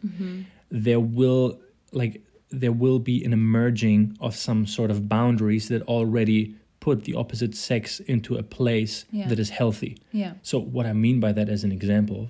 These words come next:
Speaker 2: for
Speaker 1: Mm.
Speaker 2: me personally, I was like, "All right, because I'm gonna steward my own life,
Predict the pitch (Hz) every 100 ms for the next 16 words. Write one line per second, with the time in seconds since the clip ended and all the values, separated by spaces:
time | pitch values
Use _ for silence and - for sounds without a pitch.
0 | - - 208 98 104 107 - 131 127 113
1 | 104 107 - - - - - 123 123 117
2 | 107 104 - _ _ - 120 127 107 -
3 | - 117 117 104 - 123 139 147 - -
4 | 139 120 113 107 113 110 110 107 131